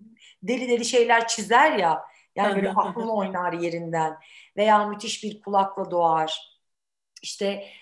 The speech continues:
Speaker 1: belagatı kuvvetlidir daha el kadar çocuğun. Kimisi fe-, benim yeğenim mesela gerçekten filozof doğmuş bir çocuktu yani.
Speaker 2: <laughs>
Speaker 1: Bayağı çocuğun kavramları meselesi vardı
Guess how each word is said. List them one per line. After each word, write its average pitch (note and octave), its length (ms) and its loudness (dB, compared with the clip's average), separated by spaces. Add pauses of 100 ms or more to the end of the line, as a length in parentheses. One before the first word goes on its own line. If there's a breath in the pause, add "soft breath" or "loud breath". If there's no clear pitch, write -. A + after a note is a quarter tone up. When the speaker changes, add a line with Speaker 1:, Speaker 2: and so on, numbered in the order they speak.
(160 loud breath)
Speaker 1:
belagatı A#3 720 6
kuvvetlidir A3 800 -2 (160)
daha G3+ 360 6
el G3+ 180 0
kadar F#3+ 400 2
çocuğun. F3 480 -6 (280 loud breath)
Kimisi A#3+ 320 -10
fe-, G#3+ 220 -2
benim B3 200 -2
yeğenim C4 360 -2
mesela C4 300 0
gerçekten C#4 560 2 (320 loud breath)
filozof C#4+ 540 2
doğmuş G#3+ 420 0
bir D#3+ 60 -14
çocuktu E3+ 420 -8
yani. E3+ 300 -4
Speaker 2:
<laughs> A3+ 380 -2
Speaker 1:
Bayağı C#4 320 8 (280 loud breath)
çocuğun D#4 340 2
kavramları D#4+ 760 6
meselesi D4+ 640 2
vardı A3 340 6